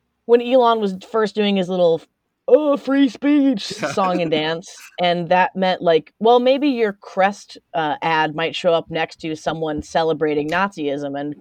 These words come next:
Speaker 1: and Procter and Gamble said, "Ooh, um, you know, we're gonna save this for, like, radio ads," you know?
Speaker 2: Yeah. And that is, and that is always,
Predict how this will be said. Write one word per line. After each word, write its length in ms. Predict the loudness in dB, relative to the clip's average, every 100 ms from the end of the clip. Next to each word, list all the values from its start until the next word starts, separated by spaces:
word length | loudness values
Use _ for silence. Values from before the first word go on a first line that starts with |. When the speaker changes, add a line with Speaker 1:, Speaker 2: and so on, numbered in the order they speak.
| -10
Speaker 1:
and 380 | -6 -6 -8 -10 -4
Procter 360 | -4 -4 -8
and 100 | -6
Gamble 340 | -2 0 0 -4
said, 260 | -4 -6 -6
"Ooh, 1080 | -8 -8 -8 -8 -8 -6 -6 -8 -12 -14 -18 _ _ _ -8
um, 1080 | -6 -4 -4 -4 -2 -4 -4 -6 -8 -10 -14 _ _ _ -20 _ _
you 80 | -2
know, 180 | 2 2
we're 120 | 2 0
gonna 120 | -2
save 280 | -2 -4 0
this 200 | -2 -2
for, 160 | -6
like, 200 | -4 -6 -4
radio 560 | -2 -2 -4 -4 -6
ads," 520 | -8 -12 -14 -16 -18 -14
you 100 | -12
know? 300 | -10 -12 -16 _ _ _ -12
Speaker 2:
Yeah. 120 | -12 -14 _ _ -10
And 180 | -8 -4
that 140 | -6
is, 320 | -6 -8 -12 _ _ _ -12
and 120 | -6 -4
that 140 | -4
is 100 | -8 -8
always, 880 | -4 -2 -2 -2 -2 -4 -8 -20